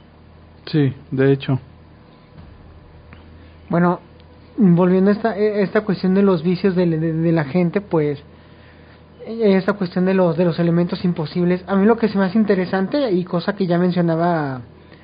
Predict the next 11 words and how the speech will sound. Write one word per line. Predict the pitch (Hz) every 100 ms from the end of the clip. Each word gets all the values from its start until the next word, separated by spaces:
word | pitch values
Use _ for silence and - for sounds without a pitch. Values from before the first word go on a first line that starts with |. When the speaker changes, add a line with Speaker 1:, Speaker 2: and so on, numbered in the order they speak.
| - - - - - - -
Speaker 2:
ya | 180
mencionaba | 185 190 185 190
nuestro | 185 185
invitado, | 196 208 226 208 247 - - - -
es | - 220
exactamente | 226 247 247 233 220 240
cómo | - 214 220
es | 214
que | 240 233 226
él | 254
abarca | 202 196 208